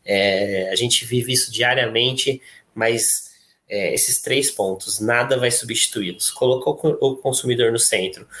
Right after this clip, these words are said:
construiu a sua marca e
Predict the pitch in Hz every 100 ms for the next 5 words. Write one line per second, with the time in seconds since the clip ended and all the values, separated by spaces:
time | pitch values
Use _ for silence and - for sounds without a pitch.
0 | - - - 131 127 139 135 170 160 -
1 | 143 123 117 117 - 101 - - - -
2 | - 120 120 120 117 113 110 104